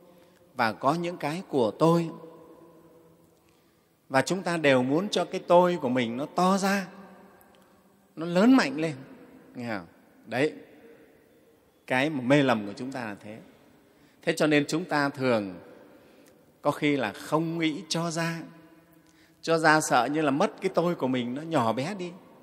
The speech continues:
Mà chúng ta thường lại thích nhận về, vào, nhận về, giữ lấy, bám chặt lấy. Nghe không? Cái gì là của mình, mình giữ cho chặt. Nghe không? Đó.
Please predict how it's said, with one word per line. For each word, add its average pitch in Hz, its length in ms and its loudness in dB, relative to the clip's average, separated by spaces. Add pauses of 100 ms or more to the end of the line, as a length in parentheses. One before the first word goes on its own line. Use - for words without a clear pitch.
(380)
Mà 117 100 -4
chúng 156 200 -4
ta 151 160 0
thường 127 400 0
lại 107 120 -6
thích - 240 -6 (600)
nhận 120 280 -4
về, 104 300 -10 (640)
vào, 101 340 -4 (100)
nhận 123 300 -4
về, 107 360 -6 (160)
giữ 185 400 -2
lấy, 196 340 -8 (720)
bám 175 240 2
chặt 131 260 0
lấy. 127 200 -2 (520)
Nghe 117 260 -4
không? 87 100 -14 (680)
Cái 143 160 -2
gì 127 320 -2
là 101 280 -6
của 110 200 -6
mình, 113 440 -2 (260)
mình 110 160 -10
giữ 156 220 -2
cho - 140 0
chặt. 127 220 2 (500)
Nghe 120 240 -2
không? 98 120 -6 (720)
Đó. 113 280 -8